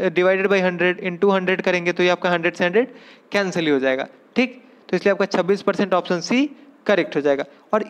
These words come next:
ये आप लोग थोड़ा सा ध्यान देंगे, इस पे मैं बार बार बोल रहा हूँ क्योंकि आपका बहुत टाइम बचाएगा एग्जाम में, ठीक है। चलिए आगे बढ़े हम लोग। सेवंथ क्वेश्चन आपके सामने है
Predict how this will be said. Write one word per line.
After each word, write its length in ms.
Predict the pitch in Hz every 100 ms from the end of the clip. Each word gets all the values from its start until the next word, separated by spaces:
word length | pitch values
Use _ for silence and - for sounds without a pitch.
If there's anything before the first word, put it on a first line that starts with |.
| 190
ये 160 | 196 269
आप 180 | 247 240
लोग 160 | 233
थोड़ा 100 | 233
सा 120 | 220 214
ध्यान 280 | 160 165 160
देंगे, 260 | 165 220
इस 100 | 220
पे 140 | 220 233
मैं 180 | 202 175
बार 200 | 180 190
बार 140 | 190
बोल 180 | 160 170
रहा 60 |
हूँ 80 | 202
क्योंकि 240 | 214 208 214
आपका 220 | 214 214
बहुत 320 | 170 160 175
टाइम 200 | 160 151
बचाएगा 300 | 143 139 135
एग्जाम 260 | 131 143 139
में, 80 | 139 - - _ _ -
ठीक 140 | 226
है। 140 | 185 - - - -
चलिए 220 | 160 135
आगे 200 | 156 185
बढ़े 180 | 214 220
हम 140 | 190
लोग। 160 | 247 294 - - _ _ _ _ _ _ _ _ _ _ _ _ _ _ _ _ _ _ - _ _ _ _
सेवंथ 420 | - 190 185 226
क्वेश्चन 340 | 233 233 - 196
आपके 200 | 185 170
सामने 320 | 160 147 143
है 220 | 156 220